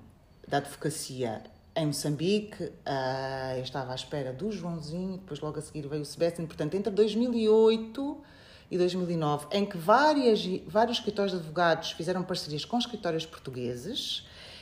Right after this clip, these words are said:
e alguns escritórios moçambicanos se separaram e fundiram com o outro, com outros. Então, a M G A, uma da, uma das fações da M G A,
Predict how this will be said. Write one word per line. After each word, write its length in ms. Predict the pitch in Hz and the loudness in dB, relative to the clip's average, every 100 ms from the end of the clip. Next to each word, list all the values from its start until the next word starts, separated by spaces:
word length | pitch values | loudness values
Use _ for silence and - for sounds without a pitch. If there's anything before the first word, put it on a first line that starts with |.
| - | -4
e 120 | 180 | 4
alguns 600 | 190 190 233 254 240 - | 4 6 6 6 4 -4
escritórios 760 | - 220 220 214 208 208 196 | -4 0 4 8 10 8 4
moçambicanos 720 | 214 214 214 208 208 214 214 208 | -2 2 2 2 4 6 6 2
se 80 | 190 | -4
separaram 600 | - - 180 196 190 190 | -4 0 4 4 4 0
e 20 | |
fundiram 420 | - 196 196 196 | -2 0 2 0
com 140 | 196 | 0
o 40 | 220 | 4
outro, 320 | 220 160 - | 4 4 0
com 180 | - 226 | 2 4
outros. 400 | 208 165 127 127 | 6 4 0 -4
Então, 260 | 139 143 127 | -4 -2 -2
a 80 | |
M 140 | 147 165 | -2 -2
G 220 | 151 165 | 0 4
A, 340 | 160 196 220 - | 4 4 0 2
uma 200 | 240 220 | 6 6
da, 260 | 165 160 - | 6 2 0
uma 160 | 165 160 | -6 -2
das 180 | 160 | -2
fações 460 | - 175 175 180 160 | -2 -4 -2 -4 -4
da 80 | 147 | -2
M 160 | 143 | -2
G 160 | 139 165 | -2 0
A, 260 | 180 - | 2 0